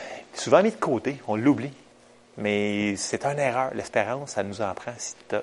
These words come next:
si on n'a plus d'espérance, on ne pourra pas s'accrocher notre foi. Parce qu'il va arriver des choses, puis on, ça va être dur de se tenir sur notre foi sans espoir. Si tu peux pas croire que ça va changer, que ça peut s'améliorer,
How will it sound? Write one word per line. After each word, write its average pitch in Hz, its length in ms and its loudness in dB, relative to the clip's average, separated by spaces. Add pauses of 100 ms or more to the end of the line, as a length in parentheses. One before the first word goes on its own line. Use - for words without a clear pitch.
si - 160 -8
on 117 60 -2
n'a 104 100 -2
plus - 160 -10
d'espérance, 110 580 -2 (400)
on - 40 -2
ne - 40 -8
pourra - 200 0
pas 131 200 2
s'accrocher 104 460 -4
notre 92 160 -6
foi. - 160 -10 (160)
Parce - 140 -14
qu'il 143 100 -2
va 143 120 8
arriver 143 220 2
des 139 140 0
choses, 131 360 4
puis 110 160 -8
on, 98 320 0 (440)
ça 110 180 6
va 107 140 4
être 95 100 -2
dur 101 220 -2
de 95 80 -6
se - 100 -16
tenir 95 320 -6
sur - 140 -8
notre 92 160 -10
foi 101 260 -4 (440)
sans 98 340 -4
espoir. - 460 -6 (100)
Si - 240 -6
tu - 80 -14
peux - 120 2
pas - 180 4
croire 156 520 4 (420)
que 117 100 0
ça 110 160 4
va 104 100 6
changer, 120 500 -2 (680)
que - 60 -14
ça 104 120 2
peut - 140 0
s'améliorer, 143 840 4